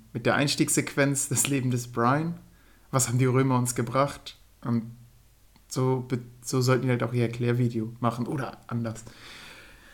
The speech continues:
Einfach als Inspiration. Egal, ich weiche ab. <clears throat> Also der Typ kommt rein, sagt erstmal, „Hey Leute,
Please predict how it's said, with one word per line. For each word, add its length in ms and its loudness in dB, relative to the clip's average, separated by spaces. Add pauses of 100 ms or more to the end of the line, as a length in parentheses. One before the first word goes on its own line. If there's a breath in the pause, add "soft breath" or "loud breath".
Einfach 200 2
als 120 0
Inspiration. 680 -4
Egal, 340 6
ich 120 0
weiche 240 6
ab. 300 -2
<clears throat> 400 8 (460 loud breath)
Also 220 10
der 140 10
Typ 240 6
kommt 280 4
rein, 400 8 (880)
sagt 240 2
erstmal, 260 4
„Hey 380 6
Leute, 640 2